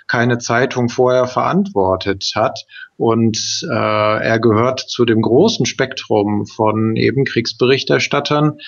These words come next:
die nicht, äh, unmittelbar diese N-S-Affinität hatten oder der, also die eine N-S-organisatorische Affinität hatten. Er war nie Parteimitglied, er war kein S-S-Mitglied.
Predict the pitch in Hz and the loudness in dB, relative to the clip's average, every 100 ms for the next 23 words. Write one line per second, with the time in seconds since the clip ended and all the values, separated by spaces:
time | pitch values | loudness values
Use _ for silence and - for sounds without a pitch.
0 | - - - 120 117 117 113 123 120 123 | -14 -12 0 4 4 4 4 2 2 2
1 | 147 - - - 123 123 135 135 139 123 | 2 -6 -8 -4 0 2 4 4 4 4
2 | 113 110 120 135 127 117 117 117 127 143 | 2 2 4 4 2 2 0 0 -2 -2
3 | 131 131 123 123 127 131 120 123 123 123 | -2 2 2 2 2 0 0 -2 -2 -2
4 | 117 113 107 113 104 113 113 113 107 110 | 0 0 0 0 0 0 0 0 0 2
5 | 110 113 127 120 123 - 123 117 113 107 | 2 0 0 -2 -2 -2 -2 0 0 0
6 | - - 170 160 - 107 107 - 110 104 | -4 2 4 4 2 -2 -2 -2 0 -2
7 | 98 110 113 143 - 117 107 110 107 101 | 0 0 2 0 0 0 2 0 0 -4
8 | - 98 131 139 - 135 135 120 101 101 | -4 -4 -2 -4 2 2 2 0 -2 -2
9 | - 101 - - 123 143 139 - 135 139 | -2 -4 -4 -4 -2 0 -2 0 2 2